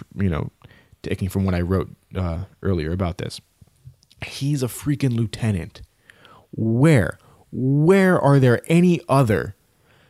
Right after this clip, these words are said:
sort of, you know, military force in the Pokemon world?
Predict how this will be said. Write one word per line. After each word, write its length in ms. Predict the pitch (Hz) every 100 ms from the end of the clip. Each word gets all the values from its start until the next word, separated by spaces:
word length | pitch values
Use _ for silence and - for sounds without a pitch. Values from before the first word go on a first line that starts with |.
| _
sort 400 | - - 131 123
of, 460 | 110 107 101 98 - _ _ -
you 140 | 101
know, 180 | 92 - -
military 640 | 113 123 123 120 120 107
force 440 | - 117 104 87 -
in 140 | 117
the 60 | 101
Pokemon 460 | 107 104 98 92
world? 360 | 98 87 82